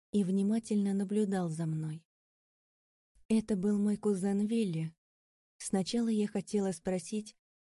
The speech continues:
почему он оказался дома в разгар рабочего дня, но потом передумала. В выражении его лица было что-то такое, от чего у меня по спине пробежал холодок.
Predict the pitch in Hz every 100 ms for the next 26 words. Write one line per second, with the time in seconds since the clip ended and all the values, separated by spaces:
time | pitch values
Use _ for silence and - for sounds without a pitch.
0 | _ 208 - 208 226 240 214 196 190 185
1 | 214 214 214 190 180 214 202 202 185 180
2 | 175 196 185 185 180 190 - 175 170 170
3 | 180 214 214 _ _ _ _ _ - 214
4 | 220 226 240 233 233 220 190 175 160 160
5 | 160 - _ _ _ _ _ _ _ _
6 | _ _ 185 170 180 175 175 185 175 170
7 | 170 165 165 - 190 175 175 175 - 185
8 | 175 165 165 - 202 190 170 165 _ _
9 | _ 175 - 185 175 202 202 196 190 190
10 | - 175 - 185 185 202 180 170 170 175
11 | 180 160 185 180 170 156 -